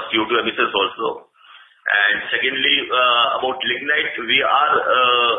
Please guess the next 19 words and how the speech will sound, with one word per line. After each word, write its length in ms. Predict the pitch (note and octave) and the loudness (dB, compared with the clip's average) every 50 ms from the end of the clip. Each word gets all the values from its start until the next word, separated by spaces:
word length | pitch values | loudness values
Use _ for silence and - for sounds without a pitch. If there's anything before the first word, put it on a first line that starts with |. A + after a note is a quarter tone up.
| - - | -2 -4
able 240 | A#2+ B2 B2 B2+ - | -4 -4 -2 -2 -2
to 160 | G#2+ G#2+ B2 A#2 A2 | -2 0 -2 0 0
use 200 | B2 C3 C3+ D3 D#3+ | 0 0 0 0 -2
it 120 | - - - - - - _ _ _ _ _ _ _ - | -2 -4 -10 -14 -16 -18 _ _ _ _ _ _ _ -6
to 60 | B2 C3 | -4 -2
the 140 | A#2+ B2+ B2 A#2+ | 0 0 0 0
extent 480 | - - - - - C3+ C#3 C3+ C#3 C3 | -2 -6 -6 -2 -2 0 0 0 0 -2
that, 160 | B2+ B2 B2 | -2 -2 -2
uh, 380 | B2 A#2+ A#2 A#2+ A#2 A#2 A#2 A#2 A#2 A#2 | 0 0 2 4 6 6 6 4 4 0
it 100 | A#2 - - | -2 -4 -6
remains, 380 | B2 A#2 B2 C3 C3 C3 C3 - - _ _ _ _ _ _ _ - - | -6 -2 0 0 0 -2 -2 -8 -14 _ _ _ _ _ _ _ -2 0
uh, 640 | G#2+ A2+ A2 G#2+ G#2+ G#2+ G#2+ G#2+ G#2+ G#2 G#2 G#2 G2+ G2+ | 2 4 4 4 4 4 4 4 4 2 2 0 -2 -4
economical 580 | - - - C#3 C3+ C3+ C#3 C3+ - C#3 C#3 C#3 C3+ C3+ C3+ B2+ | -4 -2 0 0 0 0 -2 -2 -2 0 2 4 4 4 2 2
than 320 | A#2+ A#2+ A#2 A#2 A#2 A#2 | 2 0 0 0 -4 -4
the 100 | A2 A2 A2 - | -4 -4 -2 0
pet 180 | - A2 - - - | -2 -2 -2 -2 -2
coke. 240 | A#2 G2 - - - F2 - - _ _ _ _ _ _ _ _ _ _ _ _ _ _ _ _ _ _ _ _ _ _ _ _ _ _ _ _ _ _ _ _ _ _ _ _ _ _ _ _ - | -2 -2 -2 -4 -8 -14 -14 -16 _ _ _ _ _ _ _ _ _ _ _ _ _ _ _ _ _ _ _ _ _ _ _ _ _ _ _ _ _ _ _ _ _ _ _ _ _ _ _ _ -2
And 160 | D#3+ C#3+ C#3 | -2 -2 0
that, 180 | C3 B2+ B2 | 0 0 0